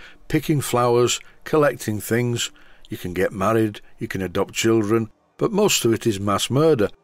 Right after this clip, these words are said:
on a large scale. An ideal thing to do before preparing the potatoes. Once again, to avoid comments from the more critical viewers, here is a steam engine. I've made it look a bit cartoon-like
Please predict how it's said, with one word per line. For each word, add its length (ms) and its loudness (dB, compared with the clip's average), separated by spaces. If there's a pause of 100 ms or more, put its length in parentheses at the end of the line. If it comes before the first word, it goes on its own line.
(140)
on 140 -2
a 80 0
large 420 0
scale. 460 0 (340)
An 100 2
ideal 320 4
thing 220 0
to 120 -2
do 200 6
before 320 2
preparing 480 0
the 80 0
potatoes. 720 0 (1040)
Once 200 2
again, 280 2
to 160 4
avoid 280 2
comments 380 0
from 200 -2
the 60 2
more 200 2
critical 480 0
viewers, 560 4 (240)
here 120 4
is 140 2
a 80 2
steam 320 2
engine. 380 -2 (720)
I've 140 -2
made 240 2
it 100 2
look 180 2
a 60 2
bit 220 0
cartoon-like 960 0